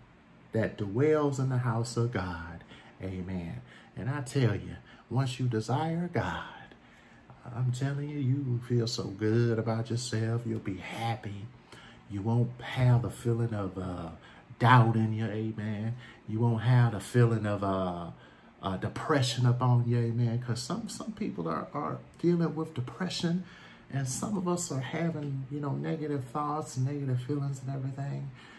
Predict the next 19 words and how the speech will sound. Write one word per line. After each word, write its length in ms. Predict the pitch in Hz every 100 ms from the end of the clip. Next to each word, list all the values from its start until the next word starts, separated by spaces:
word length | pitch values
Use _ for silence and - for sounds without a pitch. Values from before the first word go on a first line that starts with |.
| - - - -
But 120 | 285
I 100 | 269
wanna 320 | 196 170 151
let 320 | 147 147 -
you 160 | 156 151
know, 300 | 123 120 123
for 120 | 113
those 360 | 117 151 170 156
of 100 | 151
you 100 | 147
that 180 | 131 127
are 100 | 127
depressed, 880 | 120 123 - 143 123 - - - - - - -
watch 400 | 123 123 131 -
this 220 | - 120 -
video. 440 | 117 101 92 92
If 180 | 110 -
you 260 | 107 147 175
are 220 | 165 165